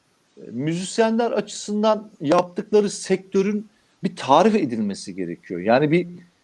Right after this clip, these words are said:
e, endüstriyel bir alan olduğu için sistemin bir parçası haline gelmesi gerekiyor. Şimdi oradaki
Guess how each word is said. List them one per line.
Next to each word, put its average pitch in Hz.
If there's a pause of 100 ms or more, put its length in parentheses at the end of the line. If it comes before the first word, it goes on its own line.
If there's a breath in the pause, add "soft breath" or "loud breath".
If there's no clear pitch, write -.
(100)
e, 101 (320)
endüstriyel 175
bir 202
alan 135
olduğu 170
için 240
sistemin 175
bir -
parçası 135
haline 117
gelmesi 73
gerekiyor. - (840 soft breath)
Şimdi 214
oradaki 208